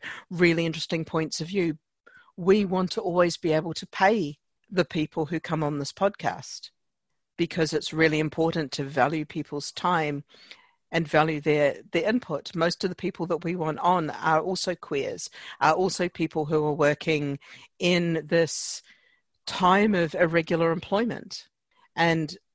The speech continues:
asking somebody to come on and spend a couple of hours with us, we want to be able to pay them fairly. And our second goal is we want to make some videos of us gaming. So we create a video, probably about fifteen to twenty minutes, or maybe longer, but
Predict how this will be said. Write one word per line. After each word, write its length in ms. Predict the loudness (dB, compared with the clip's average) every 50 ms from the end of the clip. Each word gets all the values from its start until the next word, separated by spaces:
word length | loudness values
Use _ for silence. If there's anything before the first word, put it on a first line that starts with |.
| _ _ _ 6
asking 380 | 6 6 6 6 2 -2 -2 -2
somebody 300 | 0 -2 -2 -2 -2 -6
to 140 | -6 -8 -10
come 340 | -8 -4 0 0 2 2
on 460 | 2 0 0 0 0 -2 -2 -4 -6 -8 _ _ 0
and 200 | 0 2 2 2
spend 320 | -2 -2 0 0 0 0 0
a 40 |
couple 280 | 0 0 0 0 0 0
of 100 | 2 4
hours 300 | 4 4 4 4 2 -2
with 200 | -8 -8 -4 -4
us, 320 | -4 -2 -2 -4 -6 -8 -12 -16 -20 -10 -2
we 120 | 0 0 2
want 200 | 2 0 -2 -2
to 80 | 0
be 40 | 0
able 140 | 0 0 -2
to 100 | -6 -8
pay 220 | -4 -2 -2 0
them 160 | -2 -4 -8
fairly. 560 | -6 -4 -2 -2 -2 -2 -6 -8 -12 -12 -14 _ _ _ _ _ _ _ _ _ _ _ _ 4
And 160 | 4 6 6
our 80 | 6 4
second 400 | 4 2 0 0 0 0 -2 0
goal 320 | 2 2 4 4 2 2
is 320 | 2 0 2 0 0 -2 -6 -12 -16 -18 -20 -10 _
we 140 | 0 2 4
want 160 | 4 2 0
to 100 | 0 -2
make 180 | -2 -2 -2 -4
some 200 | -6 -8 -6 -2
videos 420 | -2 0 2 4 4 4 2 2
of 140 | 0 0 0
us 140 | 0 0 0
gaming. 460 | 2 4 4 4 4 4 2 -2 -4 -6 _ _ _
So 340 | -2 4 6 6 6 6 4
we 240 | 4 4 4 2 2
create 460 | 0 -2 2 4 4 4 4 2 0
a 40 | -2
video, 480 | 0 0 2 4 4 4 6 6 4
probably 500 | 2 0 -2 -2 -2 -2 -2 -4 -4 -4
about 260 | -2 0 0 0 0 -2
fifteen 340 | -8 -10 -8 -6 -6 -6
to 100 | -6 -8
twenty 280 | -8 -4 -4 -2 -2 0
minutes, 480 | -2 0 -2 -2 -4 -6 -12 -12 -14 -16 _ _ 2
or 140 | 4 6 6
maybe 280 | 6 4 2 0 0 0
longer, 300 | 2 2 2 2 0 0
but 300 | 2 4 4 4 4